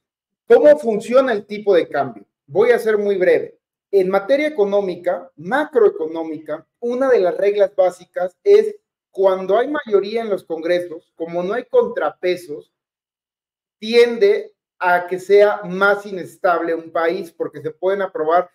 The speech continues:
al inversionista, al machuchón, al que tiene el billete, pero billete de verdad, no como Salinas Pliego, mi estimado Jaime, no, no, no, no, no, billete de verdad, en el cual, este, pues, estamos hablando de inversionistas japoneses,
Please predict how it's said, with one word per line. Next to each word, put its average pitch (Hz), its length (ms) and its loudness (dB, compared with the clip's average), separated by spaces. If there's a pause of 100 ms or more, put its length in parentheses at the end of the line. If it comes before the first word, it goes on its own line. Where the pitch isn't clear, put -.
(200)
al 214 160 4
inversionista, 208 840 0
al 185 120 -2
machuchón, 185 640 -2
al 180 120 -2
que 165 100 -10
tiene 214 220 -8
el 226 60 -10
billete, 185 420 -2
pero 156 180 -2
billete 175 380 0
de 180 100 2
verdad, 143 480 0 (160)
no 427 260 -4
como 190 200 -2
Salinas 180 420 -4
Pliego, 180 420 0
mi 147 120 -8
estimado 165 500 -4
Jaime, 175 360 -4
no, 170 220 -2
no, 180 100 -4
no, 175 140 -6
no, 170 100 -8
no, 170 220 -8 (320)
billete 175 560 2
de 196 140 4
verdad, 156 440 2 (460)
en 170 200 -4
el 156 200 -6
cual, 190 300 4
este, 143 480 -2
pues, 143 220 -6
estamos 196 260 -4
hablando 180 280 2
de 185 60 4
inversionistas 160 640 -6
japoneses, 151 1200 -6